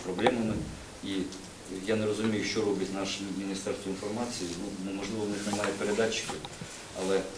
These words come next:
тут я нещодавно зустрівся з одними хлопцями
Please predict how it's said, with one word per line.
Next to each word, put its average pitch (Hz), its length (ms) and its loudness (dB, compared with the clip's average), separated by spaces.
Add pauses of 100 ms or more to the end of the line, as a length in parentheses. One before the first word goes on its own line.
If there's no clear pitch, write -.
(520)
тут 104 140 0
я 104 60 6
нещодавно 101 480 4 (460)
зустрівся 101 400 -4 (100)
з - 20 -6 (100)
одними 98 380 -2
хлопцями - 460 10